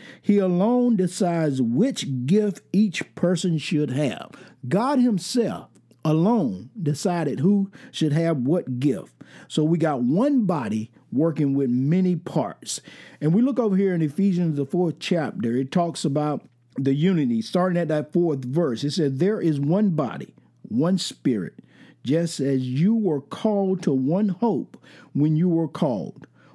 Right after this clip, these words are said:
One Lord, one faith, one baptism, one God, one Father of all, who is over all and through all in all.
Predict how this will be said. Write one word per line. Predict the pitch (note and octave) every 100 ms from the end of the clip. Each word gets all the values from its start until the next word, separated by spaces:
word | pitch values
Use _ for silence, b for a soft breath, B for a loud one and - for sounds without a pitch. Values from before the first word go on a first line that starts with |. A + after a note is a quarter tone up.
| b
One | A2 D3+ B3 C4
Lord, | C4 A3+ F3+ F3 F#3 - -
one | G#3 D#3 A3+ B3+
faith, | - G#3 F3 - - _
one | - A#2+ B3+ B3
baptism, | E3 D3 - - A#2 G2 F#2 G2 b b -
one | F#2+ F3+ B3+ G#3
God, | D3+ C3 G2+ D2+ - b _ _
one | A2+ B2+ G3+ C4
Father | B3 C4+ G3+ D#3+ D#3+
of | - F#3+ F#3+ -
all, | D3 B2+ B2+ C#3 -
who | E3 D#3+
is | C#3 - _
over | D#3+ A#3+ D4 C4 G#3 -
all | - C#3+ C3+ C3+ C#3+ -
and | D3+ D3 -
through | F3 A#3+ C4+ C4 B B
all | E3+ F#3 F3 F3 F#3 B B B -
in | G3+ -
all. | C3 G#2+ E2 -